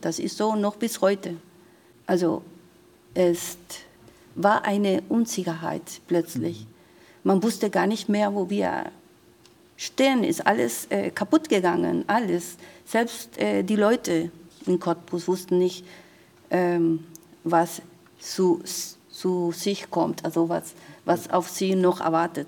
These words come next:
Speaker 1: Und dann auch noch plötzlich stehen Nazis da, auf einmal, nicht? Und die Leute sind nicht mehr sicher. Ich glaube, die Leute waren nicht auf diese Wende vorbereitet.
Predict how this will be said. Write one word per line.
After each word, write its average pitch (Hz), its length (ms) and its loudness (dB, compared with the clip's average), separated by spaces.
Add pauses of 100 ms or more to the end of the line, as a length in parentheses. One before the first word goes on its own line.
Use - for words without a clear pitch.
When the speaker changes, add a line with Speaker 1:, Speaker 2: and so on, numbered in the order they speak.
Speaker 1:
Und 190 180 4
dann 180 220 6
auch 208 320 4
noch 208 420 -2 (100)
plötzlich 202 880 2 (100)
stehen 196 440 2 (140)
Nazis 175 580 2
da, 262 260 2 (680)
auf 185 260 -2
einmal, 233 500 6 (480)
nicht? 226 400 0
Und 208 160 4
die 196 60 4
Leute 185 240 2
sind 220 220 4
nicht 226 200 0
mehr 233 120 2
sicher. 214 380 -2 (680)
Ich - 100 -4
glaube, 208 260 6
die 202 80 4
Leute 208 340 2
waren 208 380 4
nicht 294 360 4 (440)
auf 185 200 -2
diese 190 460 0
Wende 247 400 4 (340)
vorbereitet. 220 880 0